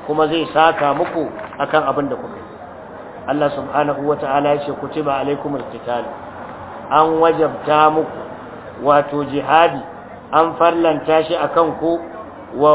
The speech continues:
huwa kurhun lakum," alhalin kasancewar abin ƙi ne a gurin ku, ba kwa so.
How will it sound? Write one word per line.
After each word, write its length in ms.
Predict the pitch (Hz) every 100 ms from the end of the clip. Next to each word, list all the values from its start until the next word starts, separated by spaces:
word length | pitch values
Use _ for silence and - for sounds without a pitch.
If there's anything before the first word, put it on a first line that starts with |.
| 147
huwa 400 | 175 180 165 -
kurhun 480 | 175 180 165 151
lakum," 400 | 156 160 165 151 147
alhalin 880 | 151 156 151 143 160 175 175 180 180 160
kasancewar 880 | 185 170 156 - 175 160 170 190 160 - - - -
abin 400 | 139 151 170 180 175
ƙi 240 | 226 208 175
ne 100 | 175
a 80 | 151
gurin 260 | 151 165 165
ku, 80 | 147
ba 160 | 147 147
kwa 160 | 131
so. 160 | 113